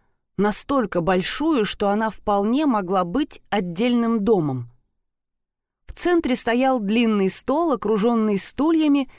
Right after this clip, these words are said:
с овальными спинками. За ним располагались два дивана в форме полумесяца, заваленные мягкими бело-золотыми подушками. Слева от нас было большое окно, к стеклу прижимались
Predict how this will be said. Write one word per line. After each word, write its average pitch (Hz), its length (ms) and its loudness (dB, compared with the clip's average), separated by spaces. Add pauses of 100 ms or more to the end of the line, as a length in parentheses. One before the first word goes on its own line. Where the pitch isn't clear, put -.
(140)
с - 160 -6
овальными 226 520 0
спинками. 165 760 -4 (1000)
За 170 200 0
ним 214 260 2
располагались 180 720 0
два 180 240 0
дивана 196 560 -2 (280)
в - 140 -20
форме 208 320 0
полумесяца, 190 800 -2 (360)
заваленные 175 680 0
мягкими 185 500 -2
бело-золотыми 175 760 0
подушками. 165 640 -4 (960)
Слева 269 520 0
от 233 100 -6
нас 254 260 0
было 247 260 0
большое 220 580 0
окно, 185 400 -2 (360)
к - 60 -12
стеклу 185 500 -2
прижимались 185 720 -2